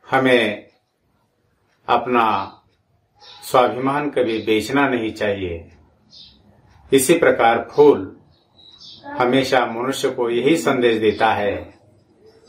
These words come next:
कि हमें अपनी गंध नहीं बेचना चाहिए, अपना स्वाभिमान नहीं बेचना चाहिए।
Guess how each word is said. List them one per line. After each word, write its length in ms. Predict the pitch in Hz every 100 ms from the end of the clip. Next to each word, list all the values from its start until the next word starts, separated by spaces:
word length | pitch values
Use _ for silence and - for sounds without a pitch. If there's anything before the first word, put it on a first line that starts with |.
| _
कि 440 | 131 120 107 98 - _ _ - - - _ _ _
हमें 600 | - 120 117 113 107 - _ _ _ _ _ _ - - -
अपनी 380 | 113 123 117 107 101 - _ _ _ _
गंध 280 | 113 135 143 123 85 - -
नहीं 340 | 123 127 170 135
बेचना 380 | 117 117 110
चाहिए, 500 | 101 104 95 95 85 - - _
अपना 320 | 120 120 117 107
स्वाभिमान 760 | - 110 104 120 117 95 92 - _ -
नहीं 320 | 113 123 143 123
बेचना 420 | 123 110 110 107
चाहिए। 500 | 98 98 95 95 85